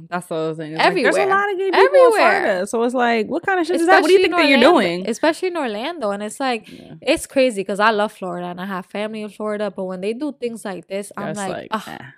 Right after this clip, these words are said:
Speaker 1: don't wanna go there. Don't
Speaker 2: Yeah,
Speaker 1: wanna
Speaker 2: like,
Speaker 1: live
Speaker 2: it's
Speaker 1: there."
Speaker 2: like, you guys are turning into, not for the,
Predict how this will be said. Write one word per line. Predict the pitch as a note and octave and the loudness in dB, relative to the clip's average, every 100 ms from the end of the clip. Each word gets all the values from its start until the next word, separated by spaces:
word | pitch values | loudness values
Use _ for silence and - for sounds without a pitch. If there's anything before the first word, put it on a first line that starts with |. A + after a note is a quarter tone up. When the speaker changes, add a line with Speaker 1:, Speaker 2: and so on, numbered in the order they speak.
| _ | _
Speaker 1:
don't | - F3+ | -4 -2
wanna | F#3 D#3+ | -2 -2
go | C#3 | -2
there. | C3+ C#3 D3+ | -2 -4 -8
Don't | F#3+ | -2
Speaker 2:
Yeah, | A#3+ G#3 | 0 2
Speaker 1:
wanna | F#3 | 0
Speaker 2:
like, | - | -2
Speaker 1:
live | G#3+ | -2
Speaker 2:
it's | - | -2
Speaker 1:
there." | A#3+ A3+ | 0 0
Speaker 2:
like, | G3+ | -2
you | - A3 | -6 -4
guys | G#3+ B3 B3 | -2 -2 -2
are | A#3 G#3+ | -4 -6
turning | - G#3 G3 G#3+ G3+ | -8 -8 -6 -8 -10
into, | G3 F#3+ G3+ F#3 F3+ - _ _ _ _ _ _ _ _ | -12 -8 -8 -6 -10 -14 _ _ _ _ _ _ _ _
not | F3+ F3+ | -12 -10
for | - A3 | -8 -8
the, | G#3 | -10